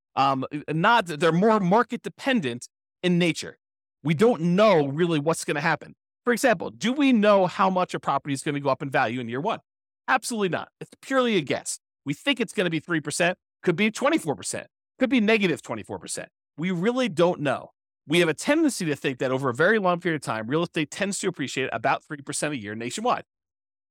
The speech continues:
Lots of different exceptions to that. Lots of different market conditions happening. And so really, uh, the appreciation return is very speculative or uncertain in nature. We really don't know what's gonna happen.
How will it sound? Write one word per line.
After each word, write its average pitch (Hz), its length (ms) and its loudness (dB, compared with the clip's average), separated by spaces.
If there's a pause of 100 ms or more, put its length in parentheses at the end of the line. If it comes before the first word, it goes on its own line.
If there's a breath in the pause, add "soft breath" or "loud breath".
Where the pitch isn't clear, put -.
(200)
Lots 185 320 2
of 190 60 -10
different 180 240 -2
exceptions 127 440 -2
to - 60 -8
that. 71 120 -12
Lots 156 240 0
of 170 40 -10
different 139 200 -6
market 175 260 0
conditions 175 380 -6
happening. 160 340 -2 (320)
And 143 140 -2
so 165 160 4
really, 185 460 0 (680)
uh, 135 140 -2
the 139 160 2
appreciation 240 640 0
return 160 460 -2
is 131 140 -6
very 170 320 2
speculative 151 720 -2
or 135 220 -4
uncertain 175 460 -2
in 139 40 -6
nature. 123 300 -6
We 107 120 -8
really 190 280 0
don't 156 240 -2
know 147 100 -2
what's 139 160 -4
gonna 147 140 -6
happen. 180 260 -2